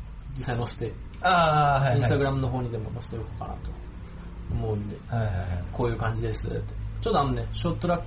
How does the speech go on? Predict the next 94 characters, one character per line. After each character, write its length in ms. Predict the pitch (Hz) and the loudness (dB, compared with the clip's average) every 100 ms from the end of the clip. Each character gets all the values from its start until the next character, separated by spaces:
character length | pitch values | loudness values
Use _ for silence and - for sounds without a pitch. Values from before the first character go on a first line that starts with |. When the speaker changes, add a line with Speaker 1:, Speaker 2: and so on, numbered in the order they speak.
| - - | -4 -2
Speaker 1:
ク 80 | |
の 100 | 151 | 0
方 120 | 127 120 | 2 2
に 80 | |
は 120 | 110 - | 0 0
写 60 | - | 0
真 160 | 143 | 0
一 80 | - | 0
点 160 | 160 131 | 0 0
だ 80 | |
け 100 | 120 | -2
し 100 | 127 | -2
か、 100 | - 113 | -2 -4
ま 200 | 110 - - - - - - - | -4 -8 -10 -12 -12 -12 -10 0
あ、 220 | 135 120 | 4 4
Speaker 2:
あ 20 | |
ー、 40 | 110 | 4
そ 100 | 120 | 4
う 40 | |
み 60 | 110 | 2
た 80 | 123 | 0
い 40 | |
で 60 | - | 0
す 60 | |
ね。 40 | 123 | 0
Speaker 1:
ま 60 | |
あ、 80 | - | 0
一 0 | |
応 20 | 131 | -2
一 40 | |
つ 120 | - - | -4 -8
一 40 | 135 | -6
点 120 | 143 | -2
だ 80 | 131 | -2
け 60 | |
載 80 | 120 | -2
せ 120 | 117 | -4
る 60 | 120 | -4
感 160 | 127 123 | -4 -4
じ 60 | |
だ 60 | 117 | -4
か 80 | 117 | -2
ら、 60 | 131 | -2
ま 40 | |
あ、 40 | |
そ 100 | 139 | 2
れ 100 | 151 | 4
以 20 | 147 | 4
外 80 | 139 | 2
の 40 | |
写 100 | - | -2
真 140 | - 131 | -2 -2
だ 80 | 120 | -2
っ 40 | |
た 120 | 120 | -4
り 60 | 107 | -6
と 100 | 113 | -6
か、 200 | - - | -8 -6
Speaker 2:
は 180 | 104 98 | -4 -4
い。 80 | 87 - | -6 -4
Speaker 1:
ま 80 | 135 | 0
あ、 40 | |
動 180 | 131 127 | 2 2
画 120 | 127 | 2
を 100 | 120 | 0
ね、 120 | 123 - - | -2 -8 -10
Speaker 2:
は 120 | - 104 | -4 -4
い 20 | |
は 60 | 95 | -2
い 20 | |
は 40 | 92 | -6
い。 40 | 90 - | -8 -6
Speaker 1:
載 100 | 123 | -6
せ 80 | - | -4
て 80 | 113 | -4
い 60 | |
け 100 | 117 | -4
れ 80 | - | -4
ば。 140 | - - - - - - - - - - - - - - - | -6 -8 -10 -10 -12 -12 -12 -12 -10 -10 -10 -10 -10 -10 -4
Speaker 2:
イ 80 | 175 | -4
ン 60 | |
ス 80 | - | -2
タ 80 | 277 | 0
は 320 | 269 180 - - - | 2 2 -2 -6 -10
シ 140 | - 165 | -4 -4
ョ 40 | |
ー 40 | |
ト 120 | 160 135 | -2 -2
ト 100 | 175 | 0
ラ 120 | 180 | 0
ッ 40 | |
ク、 160 | - 117 | -2 -4
え？ 120 | 160 - | -4 -6
ラ-、 100 | - | -4